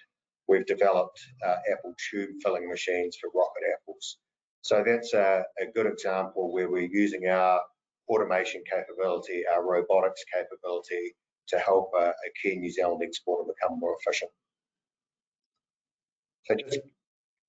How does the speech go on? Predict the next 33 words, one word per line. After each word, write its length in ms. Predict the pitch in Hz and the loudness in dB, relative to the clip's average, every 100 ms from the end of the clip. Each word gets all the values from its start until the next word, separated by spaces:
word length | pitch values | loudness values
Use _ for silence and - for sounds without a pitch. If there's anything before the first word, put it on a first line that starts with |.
| _ | _
going 280 | 117 107 104 | 0 2 2
into 260 | 104 104 98 | 0 -2 0
a 40 | |
little 220 | 101 104 | 2 2
bit 160 | 101 101 | 2 0
more 240 | 98 92 | 0 -2
detail 600 | 92 101 101 104 92 87 92 | -2 -4 -2 0 2 2 4
on, 380 | 95 95 90 - _ _ _ _ _ | 4 2 -2 -12 _ _ _ _ _
on 400 | 101 95 92 92 _ _ _ | -4 -2 -4 -12 _ _ _
what 300 | 98 104 101 | 2 2 4
our 160 | 101 90 | 4 2
products 400 | 90 101 92 - 101 | 2 2 2 0 0
are 260 | 92 92 | 2 2
and 80 | 95 | 2
what 180 | 95 - | 0 -2
we 200 | 87 82 | -8 -4
do. 480 | 104 98 87 - - - _ _ _ _ | 0 2 2 0 -6 -14 _ _ _ _
Um, 260 | - 92 98 | 0 0 0
as 120 | 117 101 | 0 2
I 100 | 92 | 0
said, 240 | - 101 | 0 -2
we 160 | 95 98 | 4 4
are 320 | 98 92 90 | 6 4 6
a, 180 | 90 90 98 | 6 4 0
a 40 | |
world 380 | 87 95 90 90 | 2 2 4 2
leader 400 | 92 92 90 87 | 0 0 0 -2
in 80 | 87 | -4
reverse 400 | 85 95 95 - | -4 0 0 0
packaging. 440 | 107 104 - 143 160 _ _ _ _ _ - | 0 0 -2 -6 -8 _ _ _ _ _ -2
And 100 | 113 | 4
what 320 | 127 123 - | 4 4 0
reverse 340 | 98 95 95 | 0 2 2